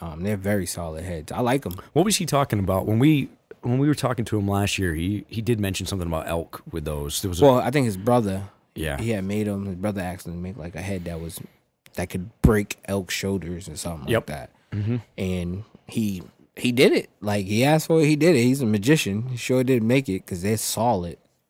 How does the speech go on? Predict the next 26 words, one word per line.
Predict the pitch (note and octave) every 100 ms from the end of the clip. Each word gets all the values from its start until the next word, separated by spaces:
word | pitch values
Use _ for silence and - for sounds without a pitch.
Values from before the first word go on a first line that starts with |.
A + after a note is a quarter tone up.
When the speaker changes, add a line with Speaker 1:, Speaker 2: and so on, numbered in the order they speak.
| _ _ -
Speaker 2:
Yeah. | F#2 D2+ D2+ _ -
Speaker 1:
I | G3
mean, | C3 C3+ A#2+ G#2+ - _ _ _ _ _ _ _ _ _
the | A#2
closest | - E3 D#3 C#3
thing | D#3+ C3+
to | -
those, | F#2+ A2+ D3+ D3+
though, | D#3+ E3+ F3 _
if, | - G#2 -
if | - G2+
you're | A#2+
not | A#2 A2
trying | - G2
to | F#2
pay | A2+ G#2+
that | G2 F2
price, | G#2+ A#2 -
was, | F#2+
like, | F#2 F#2+
to | -
me, | F#2+ A2
was, | F#2+ F2+
like, | E2
Steel | - - F#2+
Force. | F2+ G2+ F#2 D#2+ -